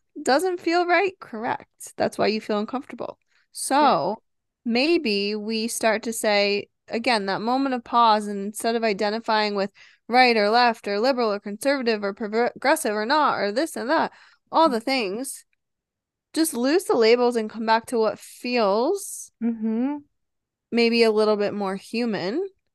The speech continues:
Speaker 1: and let that be the quote unquote label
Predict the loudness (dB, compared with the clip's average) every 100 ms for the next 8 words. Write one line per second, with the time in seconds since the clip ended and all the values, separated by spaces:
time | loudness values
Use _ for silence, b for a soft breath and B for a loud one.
0 | -2 0 0 0 2 2 0 -4 -6 -4
1 | 0 0 0 0 0 -2 -4 -2 -2 -4
2 | -2 0 0 0 0 0 0 -2 -4